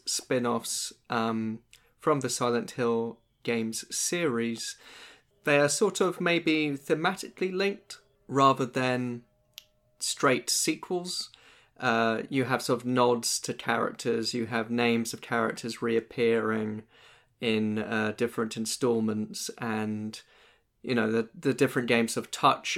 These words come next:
on previous games, but it's not, like, necessarily following the same band of characters and the same locations,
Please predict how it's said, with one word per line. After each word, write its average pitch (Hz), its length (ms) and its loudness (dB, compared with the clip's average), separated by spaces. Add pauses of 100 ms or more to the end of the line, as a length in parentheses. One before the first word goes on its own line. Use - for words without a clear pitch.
on 117 160 -2
previous 143 500 0
games, 113 440 0
but 120 320 -2 (120)
it's - 200 -6
not, - 120 0
like, 120 200 0
necessarily 117 440 -2
following 113 380 0
the 110 100 -2
same 110 320 -2
band 110 300 -2
of 110 80 -8
characters 117 580 -2
and 113 140 -4
the 113 60 -4
same 113 420 -4 (460)
locations, 113 1080 -2